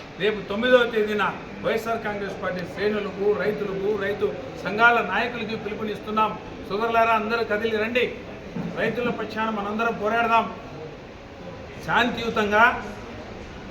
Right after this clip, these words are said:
ఈ ప్రభుత్వానికి వ్యతిరేకంగా చేస్తున్న చర్యలకు వ్యతిరేకంగా మనం అందరం ఆర్డీఓ ఆఫీసుకు తరలిపోయి ఆర్డీఓ ఆఫీసులో వినతి పత్రం ఇచ్చి తగు చర్యలు మీరు తీసుకోకపోతే రాబోయే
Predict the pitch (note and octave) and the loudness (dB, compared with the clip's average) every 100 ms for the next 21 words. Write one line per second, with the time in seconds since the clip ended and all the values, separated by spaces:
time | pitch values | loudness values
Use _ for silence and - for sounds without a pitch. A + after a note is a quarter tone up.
0 | F4+ - C3+ - - - - G3 A3+ F#3 | 2 2 -4 -6 -10 -12 -6 -4 0 2
1 | A#3 A#3 A#3+ A#3 G#3 G#3 F#3+ B3 B3 A3 | 2 2 4 4 4 0 2 4 4 2
2 | G#3+ G#3 A3+ G#3+ G#3+ G3 G3+ B3 B3 G#3 | -2 -2 -2 -2 -4 0 4 6 4 2
3 | G3 G#3 A3 F#3+ F#3+ G#3 A3+ - - - | -2 0 -2 -2 2 2 2 -2 -10 -4
4 | F3 F#3+ F#3 A#3 B3 - - - D3+ G3+ | -2 -2 2 4 4 2 -6 -2 -2 0
5 | A3+ G#3 F#3+ D#3+ F3+ F3 D#3+ G#3+ G3+ G3 | 2 2 0 -4 -6 -4 0 0 2 0
6 | E3+ - - B2 D#3+ G#3 G#3 G3 - E3+ | 0 -4 -6 -2 0 4 4 2 -2 -2
7 | E3 A3+ A3+ A3 G#3 G3+ G3 - G#3 C3 | -2 -2 -2 -2 -2 -2 -4 -2 -2 -2
8 | - - - - G#3 A#3 G#3 G#3+ C4 C4 | -8 -10 -10 2 2 2 0 6 8 8
9 | A#3+ A3+ G#3+ A#3 G3+ A#3+ A3+ G#3 G#3+ G#3 | 6 0 -4 -4 -4 -4 -2 0 0 0
10 | - - D3 F3+ A#3 A#3+ | -2 -8 -2 2 4 4